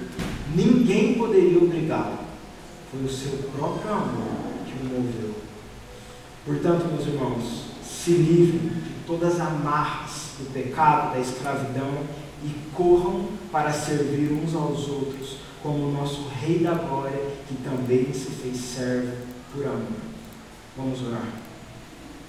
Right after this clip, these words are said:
Senhor nosso Deus, nosso Pai, louvado seja o Senhor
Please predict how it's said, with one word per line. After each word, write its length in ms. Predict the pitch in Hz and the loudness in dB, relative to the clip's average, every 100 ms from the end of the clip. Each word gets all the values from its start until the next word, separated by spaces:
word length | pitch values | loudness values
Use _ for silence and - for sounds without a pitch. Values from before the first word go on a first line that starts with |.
| - - - - 80 160 - - - - - - - - - - - - - - - - - - - - - - - | -18 -18 -16 -16 -16 -16 -16 -16 -16 -18 -18 -18 -18 -18 -18 -18 -18 -18 -18 -18 -16 -16 -16 -16 -16 -16 -16 -16 -12
Senhor 320 | 127 123 123 123 | -6 -4 -2 -4
nosso 240 | 123 - 123 | -6 -6 -6
Deus, 540 | 131 143 143 143 - 127 | 0 2 2 0 -6 -8
nosso 280 | 117 - - - | -8 -8 -10 0
Pai, 320 | 170 - 147 156 156 - - - - - - - | 2 2 0 -2 -6 -8 -10 -12 -16 -16 -16 -8
louvado 640 | 123 123 123 135 135 135 135 | -2 0 0 2 2 2 -2
seja 460 | 135 135 131 131 131 | -4 -2 0 0 -2
o 60 | |
Senhor 560 | 131 131 123 117 123 | -4 -4 -4 -2 -2